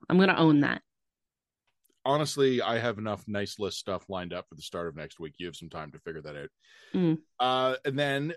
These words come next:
Speaker 2: uh, then there will be Christmas, uh, on the weekend, not this weekend, but the next weekend. Obviously, we'll take that off. We will do a podcast and video.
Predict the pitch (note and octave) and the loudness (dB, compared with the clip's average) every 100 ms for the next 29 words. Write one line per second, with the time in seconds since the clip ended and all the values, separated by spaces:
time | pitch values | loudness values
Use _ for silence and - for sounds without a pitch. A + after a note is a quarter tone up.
0 | - B2 A#2+ A#2 G#2+ C#3 C#3+ C3 C3+ - | -2 0 2 0 0 0 2 0 -2 -6
1 | D#3 A#3+ - - _ - A#2+ A2 A2 A2+ | -8 -8 -10 -14 _ -4 0 2 2 2
2 | A2 A2 A#2 B2+ A#2 A#2 G#2 B2+ C3+ A#2 | 0 -4 -6 -6 -4 -4 -2 -2 -2 -2
3 | D3+ D#3 B2+ A#2 A2+ - A#2 A#2+ A2+ G#2 | -4 -6 -4 -4 -4 -6 -6 -6 -8 -8
4 | G2 G2+ - G#2 G#2 B2 F2+ F#2+ G2 - | -8 -10 -8 -8 -6 -6 -4 -2 -4 -6
5 | F#2+ - F2 D#2+ F2 E2 D#2 G#2 _ - | -10 -8 -8 -6 -6 -4 -4 -6 _ -20
6 | - - - B2+ C3+ C#3 A#2 C3 B2+ G#2+ | -20 -20 -10 -4 -2 0 2 2 2 -2
7 | - C#3 C#3+ C#3+ B2 B2 - G#2 F2 F2+ | -2 -2 0 -2 -2 -4 -6 -10 -8 -6
8 | A#2 C3 D3 F3+ | -2 0 0 -2